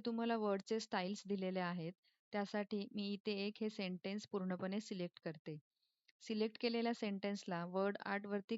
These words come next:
क्लिक करून तुम्ही वेगवेगळ्या प्रकारची स्टाईल अप्लाय करू शकता. अशा पद्धतीने तुम्ही ती स्टाईल इथे अप्लाय करू शकता.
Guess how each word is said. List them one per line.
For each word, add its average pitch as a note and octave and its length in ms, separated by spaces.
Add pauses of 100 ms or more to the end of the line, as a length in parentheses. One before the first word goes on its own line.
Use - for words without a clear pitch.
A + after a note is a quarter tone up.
क्लिक F#3+ 280
करून F3 280 (340)
तुम्ही G#3 220
वेगवेगळ्या F#3+ 500
प्रकारची G3 500
स्टाईल F#3+ 420
अप्लाय F3 360
करू E3+ 220
शकता. D#3+ 400 (1600)
अशा G3+ 220
पद्धतीने G#3 600
तुम्ही G3+ 260
ती G#3+ 140
स्टाईल F#3 340
इथे G#3 220
अप्लाय F#3 360
करू E3+ 220
शकता. D#3+ 360